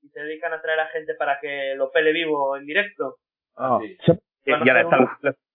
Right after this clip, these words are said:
Speaker 1: van a hacer
Speaker 4: lo
Speaker 1: uno
Speaker 4: están
Speaker 1: con Ric Flair ahora.
Speaker 4: España, Roast, el, el homenaje, pero que el, el homenaje consiste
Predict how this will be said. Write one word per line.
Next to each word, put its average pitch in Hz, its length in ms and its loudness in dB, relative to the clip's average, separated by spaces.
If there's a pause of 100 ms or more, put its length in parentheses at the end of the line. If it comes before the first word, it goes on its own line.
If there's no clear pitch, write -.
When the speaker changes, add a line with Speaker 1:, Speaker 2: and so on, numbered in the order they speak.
(160)
Speaker 1:
van 151 140 -2
a - 40 4
hacer 156 140 0
Speaker 4:
lo 139 60 8
Speaker 1:
uno 139 100 0
Speaker 4:
están 160 100 6
Speaker 1:
con 156 100 -2
Ric 180 220 -12
Flair 185 180 2
ahora. 165 400 4
Speaker 4:
España, - 320 -6
Roast, 190 380 4
el, 135 220 4
el 123 160 4
homenaje, 147 720 2
pero 131 180 2
que 120 80 0
el, 120 240 2
el 117 160 4
homenaje 117 400 0
consiste 135 640 0